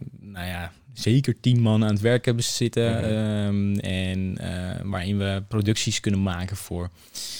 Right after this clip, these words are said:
Speaker 1: ja, ja, mooie bedrijven.
Speaker 2: Mhm.
Speaker 1: En echt maatschappelijk bedrijven ook,
Speaker 2: Ja.
Speaker 1: hè?
Speaker 2: Ja, want dat past natuurlijk ook bij jullie.
Speaker 1: Precies, da-, daar zijn we ook wel echt naar op zoek. En, eh, kijken waarin we, ja, kunnen groeien, ook daarmee.
Speaker 2: Maar je noemde net Dopper bijvoorbeeld. Eh, heeft natuurlijk ook een maatschappelijk doel.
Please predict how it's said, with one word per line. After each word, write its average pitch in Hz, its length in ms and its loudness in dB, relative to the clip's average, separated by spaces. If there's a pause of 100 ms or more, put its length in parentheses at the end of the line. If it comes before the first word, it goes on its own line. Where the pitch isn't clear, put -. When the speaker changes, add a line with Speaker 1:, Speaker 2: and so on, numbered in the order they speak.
(520)
Speaker 1:
ja, - 180 -18 (280)
ja, 92 220 -12
mooie 123 420 8
bedrijven. 90 640 0
Speaker 2:
Mhm. 95 100 0
Speaker 1:
En 107 100 2
echt - 160 -2
maatschappelijk 101 500 2
bedrijven - 440 -12
ook, 85 80 -6
Speaker 2:
Ja. - 60 -8
Speaker 1:
hè? 147 60 -4 (120)
Speaker 2:
Ja, 95 160 2
want 87 120 0
dat 90 180 -4
past - 220 -2
natuurlijk - 320 -6
ook - 80 -10
bij 71 120 -8
jullie. 65 220 -8
Speaker 1:
Precies, 104 440 0
da-, 101 100 -2
daar 113 160 6
zijn 120 120 4
we 117 60 4
ook 110 80 0
wel 107 140 4
echt 98 120 0
naar 92 100 0
op 87 100 -6
zoek. - 260 -4
En, 87 200 -8
eh, 90 200 -8
kijken 90 400 -4
waarin 87 420 -6
we, 87 220 -6 (220)
ja, 87 260 -10 (300)
kunnen 95 200 -4
groeien, 92 360 -2 (100)
ook 92 100 -10
daarmee. 90 360 -8 (180)
Speaker 2:
Maar 143 100 6
je 147 80 8
noemde 175 220 8
net 143 260 8
Dopper 131 280 8
bijvoorbeeld. 80 680 0
Eh, - 120 -8
heeft - 220 0
natuurlijk 123 180 4
ook 110 140 4
een 107 80 2
maatschappelijk - 520 -6
doel. - 240 -10